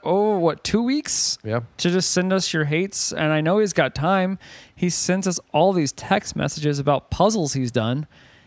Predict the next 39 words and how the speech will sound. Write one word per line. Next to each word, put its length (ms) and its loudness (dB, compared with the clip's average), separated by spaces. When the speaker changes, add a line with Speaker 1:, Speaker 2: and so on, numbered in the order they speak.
Speaker 1:
You 140 -2
can't 240 2
watch 260 2
a 60 2
movie 260 2
and, 100 0
wa-, 220 4
and 320 -2
do 120 2
a 40 2
puzzle 340 4
at 60 8
the 20 2
same 180 2
Speaker 2:
Thundercats 120 2
Speaker 1:
time? 320 -2
Speaker 2:
puzzles. 640 -2
Speaker 1:
Yeah. 60 -18
Watch 280 2
a 60 0
movie 400 0
and 260 0
do 140 0
a 80 -2
puzzle. 480 -8
I 80 2
just 160 -2
need 160 -2
five 340 2
hates. 300 -4
That's 100 -6
all 180 4
we 100 0
needed. 400 -6
And 120 -2
he 80 0
failed 440 -2
at 180 -6
that. 400 -12